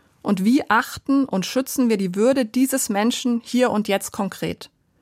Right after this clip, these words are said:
Denn das ist ja der Auftrag der Polizei. Wie bewahren Polizistinnen und Polizisten ihren ethischen Kompass?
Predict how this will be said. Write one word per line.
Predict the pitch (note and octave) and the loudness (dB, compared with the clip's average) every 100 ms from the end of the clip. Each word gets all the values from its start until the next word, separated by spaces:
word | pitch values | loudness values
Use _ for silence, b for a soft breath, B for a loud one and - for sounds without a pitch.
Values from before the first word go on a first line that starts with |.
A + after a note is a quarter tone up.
| b b b - | b b b -2
Denn | F#3+ | 2
das | F3+ G#3+ | 2 2
ist | B3 | 0
ja | - | 2
der | G3 - | 2 4
Auftrag | C4+ - - A3 | 2 2 -6 -6
der | E3 | -6
Polizei. | - E3+ - - E3 E3+ - _ _ _ _ _ _ _ - | -8 -8 -8 -6 -6 -6 -12 _ _ _ _ _ _ _ 0
Wie | A#3 | 2
bewahren | C#4 G3 F#3+ A#3 C#4+ C4+ | 4 4 4 4 4 0
Polizistinnen | - G3 F#3 C#4 - C#4+ C#4 C4+ | 0 -2 -2 -4 -2 0 2 2
und | G3+ G3 | 0 -4
Polizisten | G3 F3+ - A#3+ - - A#3+ | -4 -4 -2 -2 -2 -2 -2
ihren | - F3+ D#3 | -2 -4 -4
ethischen | F3+ F3+ A3 G#3 G#3+ | -2 -2 -4 -4 -6
Kompass? | - E3+ - D#3 - | -4 -6 -6 -12 -16